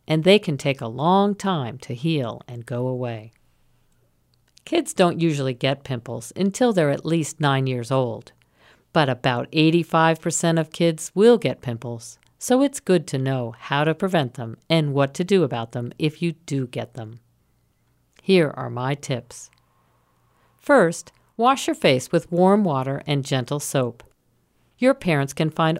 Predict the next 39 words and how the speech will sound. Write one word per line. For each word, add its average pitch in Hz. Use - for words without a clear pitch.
all 233
sorts -
of 135
gentle 151
soap 127
in 160
stores. 190
My 135
favorite 127
is 156
cucumber. 139
When 226
you 285
wash 165
your 226
face, 147
just 254
use 277
your 277
fingers 135
to 160
spread 156
the 226
soap 180
around 123
and 170
to 226
clean 139
your 175
face. -
Don't 160
scrub 233
your 156
face 127
and 147
don't 143
use 165
anything 220
scratchy. -